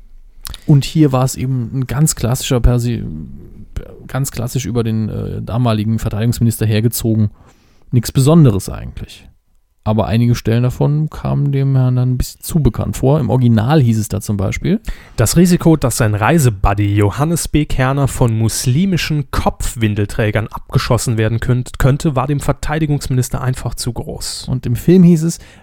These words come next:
Speaker 1: Man kann ja ständig von so einem muslimischen Kopfwindelträger in die Luft gesprengt werden.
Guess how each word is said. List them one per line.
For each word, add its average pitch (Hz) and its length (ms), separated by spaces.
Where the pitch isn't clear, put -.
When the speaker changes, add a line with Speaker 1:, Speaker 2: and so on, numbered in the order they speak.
Speaker 1:
Man 135 200
kann 156 220
ja 151 120
ständig 190 540
von 160 160
so 151 140
einem 147 160
muslimischen 160 500
Kopfwindelträger 156 760
in 160 80
die 185 40
Luft 214 180
gesprengt - 420
werden. 110 240